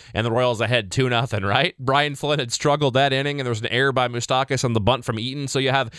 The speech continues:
bases loaded, nobody out, and Nedios goes to Joakim Soria. And you're probably thinking, "Oh no, please get out of this tied."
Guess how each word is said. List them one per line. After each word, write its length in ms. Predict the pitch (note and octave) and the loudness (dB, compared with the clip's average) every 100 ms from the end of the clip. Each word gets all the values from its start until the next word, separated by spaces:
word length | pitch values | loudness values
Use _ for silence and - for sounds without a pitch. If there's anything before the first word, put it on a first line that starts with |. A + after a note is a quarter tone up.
| - - | -12 -4
bases 500 | B2 G3 C4+ B3+ G#3+ | 0 0 0 -2 0
loaded, 420 | G3 G3+ G3 E3+ | 2 2 0 0
nobody 380 | D#3 D#3+ F3 E3 | 0 2 0 2
out, 360 | C#3 C#3 C#3 - - - | 4 4 0 -2 -20 -8
and 140 | - A2 | -4 0
Nedios 440 | C#3 C#3+ C#3 C3 | 0 0 -2 0
goes 300 | C#3 B2 B2 | 0 2 0
to 360 | - B2+ A#2+ A#2 | 0 0 2 0
Joakim 440 | A2 B2 B2 B2+ A#2 | 0 0 0 -6 -4
Soria. 460 | - A#2+ F#2+ A1+ - _ _ - | -2 -2 -2 -6 -10 _ _ -10
And 100 | - | -6
you're 80 | A2+ | -6
probably 260 | G#2+ A#2+ A2 | -2 -2 -2
thinking, 320 | A2+ G#2 G2+ | -6 -8 -10
"Oh 320 | - G#2+ A#2 | -8 -6 -6
no, 640 | G#2+ F#2+ D#2+ F2+ F#2+ F#2 F2 | -8 -10 -8 -8 -6 -8 -10
please 400 | - D#3 C#3 A#2 | -10 -8 -6 -4
get 120 | - | -2
out 140 | G#2 F#2+ | 0 0
of 80 | F2+ | 0
this 160 | F2+ | -2
tied." 460 | - F#2 E2+ D2+ | -2 -2 -2 -4